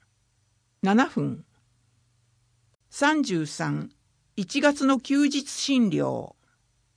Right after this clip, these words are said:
四分三十秒。三十四、二十四時間電話で聞ける医療機関案内。一分。三十五、平日小児準夜間診療。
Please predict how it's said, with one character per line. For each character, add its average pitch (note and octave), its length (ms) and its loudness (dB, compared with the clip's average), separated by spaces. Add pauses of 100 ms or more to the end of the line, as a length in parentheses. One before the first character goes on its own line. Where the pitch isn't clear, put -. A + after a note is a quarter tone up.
(200)
四 D4+ 200 -2
分 G#3+ 200 0
三 B3 260 0
十 C4 240 -2
秒。 D3+ 440 -4 (1300)
三 D#4 340 0
十 F3+ 340 0
四、 D#3+ 360 -2 (520)
二 E4 140 4
十 B3+ 240 0
四 F3 140 0
時 A#3 160 -2
間 D3+ 440 -2
電 A3+ 320 4
話 C#4+ 140 4
で C4 80 0
聞 - 160 -6
け A#3+ 120 2
る A#3 180 0
医 G3+ 100 -2
療 C#4+ 280 2
機 C#4+ 140 -12
関 B3 340 4
案 G3 240 0
内。 C3 340 -6 (840)
一 C4 120 0
分。 D3+ 480 -6 (1400)
三 D4+ 340 2
十 E3+ 260 -2
五、 D#3+ 340 -4 (460)
平 C#4+ 220 2
日 B3 520 -2
小 D4 380 2
児 E3+ 260 -2
準 C4 280 2
夜 G3+ 120 2
間 A#3+ 280 2
診 A3+ 340 0
療。 C#3+ 400 -2